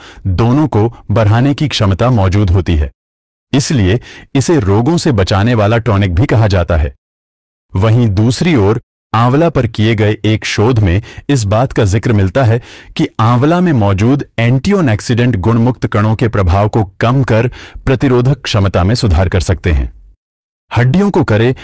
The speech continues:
मजबूत। विशेषज्ञों के मुताबिक आंवला में एंटी इन्फ्लेमेटरी, सूजन कम करने वाला गुण पाया जाता है। यह गुण आर्थराइटिस,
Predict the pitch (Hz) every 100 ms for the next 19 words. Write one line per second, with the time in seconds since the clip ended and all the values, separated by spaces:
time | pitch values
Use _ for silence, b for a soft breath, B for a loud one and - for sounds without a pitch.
0 | B 95 107 92 92 139 170 117 95 110
1 | - 98 95 101 92 87 92 107 135 -
2 | B B - 104 107 113 131 135 143 98
3 | 98 110 110 107 95 95 - 123 156 -
4 | - - - 143 160 147 - 101 - 92
5 | 90 80 85 135 B B B 107 156 143
6 | 90 82 82 78 87 76 69 - - -
7 | - - - - 98 107 107 95 101 87
8 | B B - 110 120 123 101 87 78 -